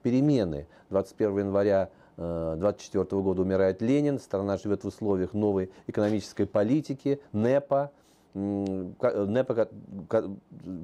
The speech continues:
нэп, как тогда казалось многим, это отказ от идеалов революции в пользу симбиоза капитализма и коммунизма.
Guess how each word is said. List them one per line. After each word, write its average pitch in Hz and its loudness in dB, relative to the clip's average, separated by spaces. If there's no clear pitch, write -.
нэп, 117 -2
как 123 -6
тогда 123 0
казалось 135 0
многим, 107 -2
это 117 -2
отказ 117 -2
от 104 -4
идеалов 101 0
революции 113 -2
в - -12
пользу 101 0
симбиоза 107 0
капитализма 90 -2
и - -8
коммунизма. 92 -6